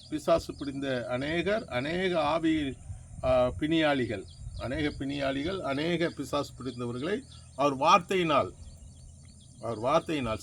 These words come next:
சிலுவையிலே அந்த தத்துவம், சிலுவையில் அவர் ஏன் அறையப்பட்ட அந்த தத்துவம் அங்கு நிறைவேறுகிறது. அற்புதம், அற்புதம், ஆ, நாலாவது அற்புதம் என்னவென்றால், மத்தேயு,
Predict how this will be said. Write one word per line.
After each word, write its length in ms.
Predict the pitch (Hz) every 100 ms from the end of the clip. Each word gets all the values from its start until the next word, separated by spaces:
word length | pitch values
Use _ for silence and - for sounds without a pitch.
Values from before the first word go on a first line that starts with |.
| -
சிலுவையிலே 600 | 196 208 196 170 156 185
அந்த 360 | 156 135 131
தத்துவம், 560 | 110 143 147 185 143 101 - - - - -
சிலுவையில் 500 | - 170 180 175 156
அவர் 240 | 147 143
ஏன் 380 | 151 185 170 131 - - - -
அறையப்பட்ட 520 | 127 160 160 156 135 139
அந்த 160 | 127
தத்துவம் 440 | 123 147 - 185 160
அங்கு 240 | 135 135
நிறைவேறுகிறது. 640 | 147 131 117 107 90 87 - - - - -
அற்புதம், 680 | - 151 220 190 175 147 139
அற்புதம், 600 | 127 139 139 190 170 151
ஆ, 420 | 139 135 143 131 131
நாலாவது 460 | 135 185 202 180 160
அற்புதம் 360 | 139 160 151
என்னவென்றால், 500 | 147 143 131 160 160
மத்தேயு, 500 | 147 - 185 156 127